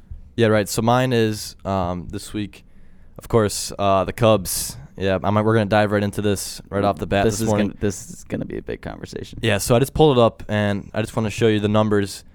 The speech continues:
Speaker 1: um, right now. So after they lost last night, six to four in Atlanta, um, which the Cubs were up four to two, I believe, in the seventh inning or s-, sixth. It was late, one of the later innings, but in total, they, the Cubs bullpen has allowed seventeen earned runs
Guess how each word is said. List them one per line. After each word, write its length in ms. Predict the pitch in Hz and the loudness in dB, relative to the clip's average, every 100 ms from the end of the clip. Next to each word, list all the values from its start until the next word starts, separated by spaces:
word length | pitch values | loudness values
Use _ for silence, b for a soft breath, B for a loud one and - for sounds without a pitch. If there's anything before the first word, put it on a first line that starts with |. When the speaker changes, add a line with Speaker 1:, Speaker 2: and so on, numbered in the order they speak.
| B B B | B B B
Speaker 1:
um, 300 | 98 98 98 | -2 0 2
right 160 | 110 113 | 2 2
now. 240 | 113 104 | 2 2
So 160 | 104 113 | 2 -2
after 140 | 110 | 0
they 100 | 110 | 0
lost 360 | 101 101 101 - | 2 4 2 2
last 220 | 98 - | -2 0
night, 180 | 98 98 | -2 -2
six 260 | - 107 - | -4 -6 -6
to 60 | 104 | -8
four 260 | - 104 | -2 0
in 60 | 98 | 0
Atlanta, 480 | 90 104 98 98 101 b b b b | 0 -2 0 -2 -4 b b b b
um, 240 | - 92 95 | -8 -6 -6
which 120 | 95 | -8
the 60 | - | -4
Cubs 240 | 107 98 | -2 0
were 140 | 101 | 2
up 180 | 101 - | 2 0
four 200 | - 113 | 0 0
to 40 | 110 | 0
two, 140 | 120 | 0
I 40 | 107 | 2
believe, 220 | 113 101 | 0 -2
in 80 | 101 | -4
the 100 | 92 | -6
seventh 460 | - 113 117 110 | -4 -2 -2 -2
inning 260 | 117 117 117 | -2 -2 -4
or 60 | 95 | -6
s-, 220 | - - | -8 -14
sixth. 340 | - - 127 - | -6 -4 -4 -4
It 40 | 117 | -4
was 140 | 113 | 2
late, 200 | 127 131 | 2 2
one 180 | 110 127 | 2 2
of 40 | |
the 60 | 120 | 4
later 220 | 117 113 | 2 2
innings, 380 | 107 107 101 - b b b | 0 -2 -6 -10 b b b
but 200 | 113 101 90 - | 0 0 0 -8
in 80 | 117 | -6
total, 360 | 113 127 127 123 | 0 2 2 0
they, 340 | 113 113 110 - | 0 0 0 -2
the 80 | - | -6
Cubs 200 | - 120 | -4 -2
bullpen 340 | 117 110 120 110 | 0 0 0 -2
has 120 | 107 | 0
allowed 260 | 104 104 | 0 0
seventeen 400 | - 113 117 - | -2 -4 -4 0
earned 160 | 120 113 | 0 2
runs 400 | 107 101 98 | 2 0 -4